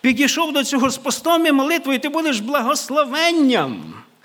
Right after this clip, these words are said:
для того, кому ти служиш, і для того, кому ти служиш. Піст і молитва. Диявол знає прекрасно, що це ось якраз його рід разом із начальником цього роду виганяється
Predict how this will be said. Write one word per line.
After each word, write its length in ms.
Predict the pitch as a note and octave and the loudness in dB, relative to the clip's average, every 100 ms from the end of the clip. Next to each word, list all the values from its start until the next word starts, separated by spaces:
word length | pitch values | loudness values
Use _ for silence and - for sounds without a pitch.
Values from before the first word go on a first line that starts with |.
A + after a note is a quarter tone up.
| - | -10
для 180 | F#3 A#3+ | -2 -2
того, 240 | A#3+ C4 B3+ | 0 -2 0
кому 260 | B3 A3+ | 0 2
ти 100 | A3+ | 0
служиш, 560 | - A3 G3+ G3 F#3 - | -4 -2 -2 -2 -4 -4
і 100 | A3 | -6
для 200 | F#3+ G#3 | -2 -4
того, 440 | G3+ A3 F#3 E3 | -2 -2 -2 -4
кому 460 | C3+ - E3 D#3+ D#3+ | -8 -8 -8 -6 -8
ти 280 | D#3+ C3 A#2 | -8 -10 -8
служиш. 800 | - F#2+ A#2+ G#2 D#2+ - - - - - - - - _ - | -8 -10 -12 -12 -12 -10 -10 -14 -20 -20 -20 -20 -20 _ -6
Піст 320 | D#3 B2 C#3+ | -4 -4 -4
і 40 | |
молитва. 480 | D3 D#3+ E3 - G#2 - - | -2 0 -2 -4 -14 -16 -8
Диявол 380 | D3 D#3+ G3 A3 | -4 0 0 -2
знає 360 | F3+ F#3+ G#3 | -2 -2 -4
прекрасно, 540 | G#3 G3 F#3 A3 - C#3 | -6 -6 -2 -2 -2 -8
що 140 | E3 | -6
це 260 | D3+ A3 A3 | -4 0 0
ось 140 | - | 0
якраз 540 | G#3 F#3+ G3 A3 - G#3+ | 0 -2 0 -2 -2 -4
його 260 | F3+ C4 | 0 2
рід 400 | G#3+ C4+ C4+ - | 2 2 0 -2
разом 520 | B2+ G#3+ B3 G#3 G#3+ A3 | -2 2 2 2 0 0
із 160 | F#3+ | -2
начальником 680 | A3 - B3 A#3+ A#3 A3+ G#3+ | -2 0 -2 0 -2 -2 -2
цього 320 | A3+ G3 A3 | -4 -4 -2
роду 280 | A#3+ A#3+ A#3 | -2 -2 -2
виганяється 640 | G3 A3 A#3 C4 A#3 A#3 | -2 -2 -2 -2 -2 -4